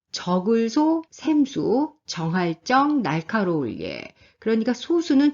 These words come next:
적은 숫자란 뜻이고 정예는 정할 정, 날카로울 예 이렇게 써 있잖아요. 사전의 뜻은 썩 날래고 용맹스럽다, 능력이 우수하고 이를 기운차게 앞질러 나설 힘이 있다 이런 뜻인데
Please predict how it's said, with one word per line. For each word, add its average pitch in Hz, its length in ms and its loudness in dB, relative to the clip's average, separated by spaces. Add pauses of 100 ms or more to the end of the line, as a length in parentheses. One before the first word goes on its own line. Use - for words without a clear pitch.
(160)
적은 180 400 0
숫자란 233 480 -2
뜻이고 214 640 2 (280)
정예는 196 760 0 (160)
정할 269 520 2
정, 285 220 2
날카로울 208 720 2
예 170 100 2
이렇게 175 300 -2
써 165 180 -4
있잖아요. 147 640 -6 (200)
사전의 302 540 0
뜻은 262 400 2
썩 269 340 2
날래고 175 540 2
용맹스럽다, 196 1080 0
능력이 196 400 2
우수하고 208 760 2
이를 180 280 0
기운차게 208 580 0
앞질러 226 540 -2
나설 196 300 -2
힘이 277 280 2
있다 - 360 -4
이런 170 260 -8
뜻인데 - 480 -8